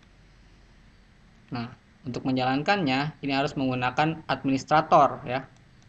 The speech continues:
Jadi jangan double klik, tapi klik kanan, run as administrator yang ada gambar shell ini ya. Klik run as administrator. Kita tunggu sampai selesai.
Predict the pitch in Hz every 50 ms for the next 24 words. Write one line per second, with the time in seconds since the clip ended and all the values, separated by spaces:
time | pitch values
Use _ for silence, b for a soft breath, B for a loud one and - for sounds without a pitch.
0 | - - - - - - 123 131 147 147 139 131 131 127 120 123 123 127 135 139
1 | 139 - 147 - - 131 - - 156 151 151 - - - 131 123 - 123 117 120
2 | 131 143 160 170 180 - - - - - - - - - - - - 135 143 156
3 | 165 165 165 - - 147 147 - - - - 143 - - 135 131 131 - 127 127
4 | 123 - 160 147 135 - - - 143 127 117 120 117 120 120 117 117 120 120 120
5 | 120 117 117 117 120 127 - - - - - 131 123 123 123 127 131 131 123 131
6 | 151 156 - - _ - - - - - - - - - - - - - - -
7 | - - - 123 117 - - - - - - - 123 123 - - 123 120 - -
8 | - 131 135 123 120 117 - - 120 120 - - 143 160 170 - - - - -
9 | - - - _ _ - - - - - - - - - - _ - - - -
10 | - - - - - - - - - - - - - - - - - 120 - -
11 | 131 120 120 120 - 135 131 131 - 123 120 120 120 120 120 120 - 120 120 120
12 | - 135 139 147 160 151